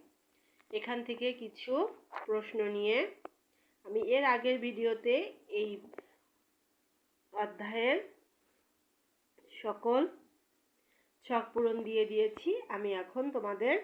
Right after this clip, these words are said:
কিছু প্রশ্ন করে রেখেছি, আশা করি এটা তোমাদের কাজে লাগবে। দেখো, সুষম খাবার কাকে বলে, সুষম খাদ্যের উপাদান কয়টি ও কী কী? এই বি-, এইগুলো আমি আগের ভিডিওতে দিয়ে দিয়েছিলাম,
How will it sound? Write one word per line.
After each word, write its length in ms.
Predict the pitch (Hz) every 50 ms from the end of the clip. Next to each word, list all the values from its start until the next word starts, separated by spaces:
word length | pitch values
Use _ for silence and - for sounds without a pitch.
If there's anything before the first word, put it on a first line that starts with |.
| - - - _ _ _ _ _ _ _ _ _ _ _ _ _ _ _ _ _ _ _ 247
কিছু 200 | 233 - - 302 320
প্রশ্ন 420 | 311 269 240 226 220 - - 247 240 247 247 247 - _ _ _ _ _ _ _ _ _ _ _ _ _ _ -
করে 180 | 240 240 240 233
রেখেছি, 420 | 233 226 233 240 247 240 - - 349 - -
আশা 220 | 214 208 - 226 208
করি 180 | - 214 208 233
এটা 160 | 226 226 220 -
তোমাদের 340 | 214 214 220 214 247 311 440 - - - - - -
কাজে 340 | 254 254 254 247 247 226
লাগবে। 440 | 196 180 175 170 156 147 - - 123 127 120 - - _ _ _ _ _ _ _ _ _ _ _ _ -
দেখো, 380 | 202 240 254 254 - - 285 311 370 427
সুষম 420 | - - - 262 - - 269 269 294 330 330
খাবার 340 | - 302 302 269 285 294 302
কাকে 320 | 285 - 214 202 202 208 208
বলে, 240 | 202 202 196 208 240 285
সুষম 320 | 285 254 202 - 233 220 240 247
খাদ্যের 380 | 247 247 233 226 208 240 254 240
উপাদান 260 | 240 196 208 214 226 240
কয়টি 400 | 240 - 190 190 185 - - 226 240
ও 40 | 302 381 392 - -
কী 160 | - 370 330
কী? 220 | - - - - - - - _ _ _ _ _ _ _ _ _ _ _ - - - _ _ -
এই 160 | 220 254 262 247
বি-, 200 | 233 254 - -
এইগুলো 440 | 226 262 262 240 240 285 294 311 320 330 349 - -
আমি 240 | - 226 233 240 247 254 254
আগের 300 | - 208 208 208 220 226
ভিডিওতে 440 | 214 220 233 - 233 226 220 226 254 220
দিয়ে 260 | 202 214 208 208 202
দিয়েছিলাম, 600 | 202 202 202 202 202 202 - - 233 247 262 294